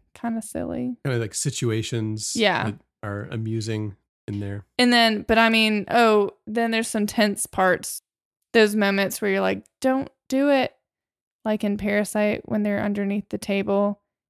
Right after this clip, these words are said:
Speaker 1: and it, it makes me really anxious.
Speaker 2: Are these the parts where you know he's going to,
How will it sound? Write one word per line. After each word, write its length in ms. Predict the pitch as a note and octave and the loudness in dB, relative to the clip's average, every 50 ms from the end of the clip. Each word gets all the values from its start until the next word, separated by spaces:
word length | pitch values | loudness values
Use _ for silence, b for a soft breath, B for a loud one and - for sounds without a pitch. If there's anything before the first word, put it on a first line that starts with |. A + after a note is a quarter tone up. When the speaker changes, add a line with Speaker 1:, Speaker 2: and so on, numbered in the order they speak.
| _ _ _ _ _ | _ _ _ _ _
Speaker 1:
and 200 | - F#3 F3+ G3+ | -4 -2 0 0
it, 200 | G#3+ G#3+ - _ _ _ | -2 -4 -4 _ _ _
it 100 | - A3 | -2 -2
makes 280 | G#3 A3+ G#3+ G#3 - - | 0 -2 -2 -4 -4 -2
me 100 | A3 A3 | -2 0
really 280 | G#3+ G#3 G#3 G#3 G#3 G3+ | 2 2 2 2 2 0
anxious. 760 | - G3 G3 G3+ - - - - A#2 A3 - - - - - _ _ _ _ _ _ _ _ _ _ _ | 0 0 -2 -2 -2 -2 0 0 0 0 -2 -8 -16 -18 -18 _ _ _ _ _ _ _ _ _ _ _
Speaker 2:
Are 60 | - C3+ | -4 0
these 180 | C3+ D3+ D3 | 2 2 2
the 80 | D3 D#3 | 0 -2
parts 320 | B2 C3 C3 B2+ A#2+ - - | -2 0 -2 -2 -2 -4 -4
where 260 | A#2+ A#2 A2+ A2+ A2+ A2 | -2 -2 0 0 0 -2
you 180 | A2+ A#2+ A#2+ A#2 | -2 -2 -2 0
know 160 | A#2+ A#2+ A#2+ | 0 0 -2
he's 240 | A2+ A#2 B2 A2+ A2 | -2 -2 -4 -4 -4
going 360 | - C3+ A#2+ A#2 A2+ A2+ A2+ | -6 -4 -4 -2 -2 -2 -4
to, 560 | G#2 - - A#2 A2+ A2 A2 A2 A2 A2 G#2 | -4 -4 -2 -2 0 0 0 -2 -2 -2 -4